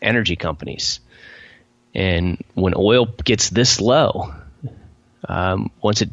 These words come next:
you know, breaks forty bucks a barrel, which who knows if it will or not, but it easily could because there's so much oil out there now,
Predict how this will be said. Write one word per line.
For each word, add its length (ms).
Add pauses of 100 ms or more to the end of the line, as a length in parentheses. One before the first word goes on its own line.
(640)
you 100
know, 100
breaks 400
forty 340
bucks 280
a 60
barrel, 360
which 160
who 80
knows 220
if 120
it 80
will 220
or 80
not, 280
but 80
it 100
easily 340
could 380
because 220
there's 160
so 280
much 220
oil 320
out 200
there 140
now, 280